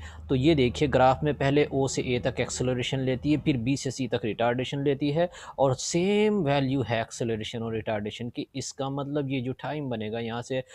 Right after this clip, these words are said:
ये वाला टाइम, ये जो टाइम बनेगा हमारा और ये जो हमारा टाइम बनेगा, ये दोनों इक्वल आएंगे। दूसरी बात, ये डिस्टेंसेस भी इक्वल आएंगी, पहले भी डिस्कस हो चुका। Well,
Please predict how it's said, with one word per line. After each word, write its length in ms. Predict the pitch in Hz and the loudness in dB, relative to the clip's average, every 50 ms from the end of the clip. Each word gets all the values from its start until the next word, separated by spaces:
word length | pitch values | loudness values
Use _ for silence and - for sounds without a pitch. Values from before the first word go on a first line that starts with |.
| - - _ _ - | -20 -20 _ _ -12
ये 320 | 131 117 127 170 175 151 117 | -10 -2 2 4 4 4 2
वाला 260 | 104 98 95 95 95 | 0 -2 -2 -4 -6
टाइम, 380 | - - 95 92 92 92 98 | -6 -6 -6 -6 -6 -6 -6
ये 140 | 110 131 143 | -4 -4 -4
जो 120 | 139 143 135 | -4 -4 -4
टाइम 300 | - 127 120 117 117 110 | -4 -4 -4 -4 -4 -4
बनेगा 340 | 107 104 104 101 98 104 | -6 -6 -8 -8 -8 -10
हमारा 360 | 104 101 98 98 101 110 123 127 | -10 -8 -8 -8 -6 -4 -4 -4
और 280 | - - 127 117 110 | -4 -4 -6 -4 -4
ये 220 | 107 123 143 151 151 | -4 -4 -4 -2 -2
जो 140 | 160 151 | -2 -2
हमारा 320 | 135 127 113 110 101 104 101 | -2 -2 -4 -4 -6 -6 -6
टाइम 280 | - 104 92 95 95 | -6 -6 -8 -6 -6
बनेगा, 280 | 95 95 98 98 95 120 | -8 -8 -8 -6 -6 -6
ये 200 | 127 123 139 135 | -6 -4 -4 -4
दोनों 240 | 117 107 104 107 95 | -6 -6 -6 -6 -8
इक्वल 340 | 113 110 - - 87 80 71 | -10 -12 -12 -16 -16 -14 -16
आएंगे। 300 | - _ _ - - - _ _ - - - - _ - | -20 _ _ -20 -20 -20 _ _ -20 -20 -20 -20 _ -6
दूसरी 300 | 147 160 156 - 165 160 | -4 -4 -2 0 0 2
बात, 200 | 156 156 147 156 | 2 2 2 2
ये 60 | 151 | -2
डिस्टेंसेस 520 | 127 127 - - - 139 135 - 147 131 127 | -2 -2 -6 -6 -6 -6 -6 -6 -6 -6 -4
भी 100 | 135 143 | -4 -4
इक्वल 240 | - - 139 139 | -2 -2 -2 0
आएंगी, 220 | 135 135 139 139 127 | 0 -2 -2 -4 -4
पहले 260 | - 135 135 143 143 | -4 -4 -4 -2 -2
भी 80 | 143 135 | -2 -2
डिस्कस 340 | 127 - - - 127 - - | -4 -6 -6 -8 -8 -6 -4
हो 60 | 110 | -6
चुका। 320 | - - - - 123 143 160 - - - - - - 131 | -6 -6 -8 -6 -6 -6 -6 -8 -16 -18 -18 -12 -2 2
Well, 260 | 160 151 143 156 | 2 4 4 2